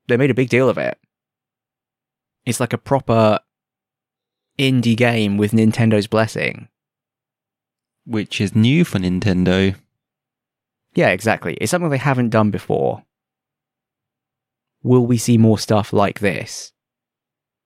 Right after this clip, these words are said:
Speaker 1: Could be interesting.
Speaker 2: They could have been really burned by it.
Speaker 1: I don't think so. I think it's done really well. And it's reflected very well on both the Necrodancer devs and Nintendo.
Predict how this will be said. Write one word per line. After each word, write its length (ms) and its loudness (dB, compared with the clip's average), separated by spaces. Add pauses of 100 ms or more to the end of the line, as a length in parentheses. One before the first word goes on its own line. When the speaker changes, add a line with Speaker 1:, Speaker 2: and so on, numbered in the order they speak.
(720)
Speaker 1:
Could 200 0
be 160 -2
interesting. 480 -8 (1700)
Speaker 2:
They 100 -4
could 160 0
have 80 -2
been 160 0
really 200 2
burned 240 0
by 140 -8
it. 100 -14 (1400)
Speaker 1:
I 80 0
don't 120 2
think 140 0
so. 140 0
I 40 0
think 140 -2
it's 60 -4
done 180 0
really 260 4
well. 480 0 (800)
And 120 0
it's 160 0
reflected 400 -2
very 180 2
well 240 4
on 100 2
both 300 0
the 360 0 (480)
Necrodancer 640 2
devs 460 -2 (240)
and 460 -4 (120)
Nintendo. 560 -2